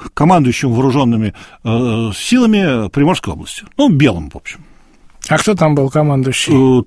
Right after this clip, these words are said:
Speaker 1: там, а я не помню щас, кто там был-то щас.
Speaker 2: То есть это, это не была какая-то яркая фигура?
Speaker 1: Не,
Speaker 2: Это
Speaker 1: абсолютно никакой яркой фигуры там не было.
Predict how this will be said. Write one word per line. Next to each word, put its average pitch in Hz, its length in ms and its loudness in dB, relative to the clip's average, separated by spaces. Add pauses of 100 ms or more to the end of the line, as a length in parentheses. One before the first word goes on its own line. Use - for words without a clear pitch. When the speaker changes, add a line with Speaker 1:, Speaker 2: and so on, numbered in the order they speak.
(140)
Speaker 1:
там, 240 300 2
а 151 60 0
я 226 100 2
не 240 100 2
помню 156 300 -2
щас, - 240 -6
кто - 180 -6
там 110 240 -2
был-то 90 300 -4
щас. 87 220 -4
Speaker 2:
То - 160 -18
есть 165 120 -2
это, 196 220 0
это 190 260 2
не 180 140 4
была 208 180 4
какая-то 170 300 0
яркая 160 320 2
фигура? 170 400 2
Speaker 1:
Не, 190 80 2
Speaker 2:
Это 202 100 2
Speaker 1:
абсолютно 160 380 2
никакой 117 400 2
яркой 110 240 -2
фигуры 131 340 0
там 180 200 2
не 269 120 2
было. 240 260 2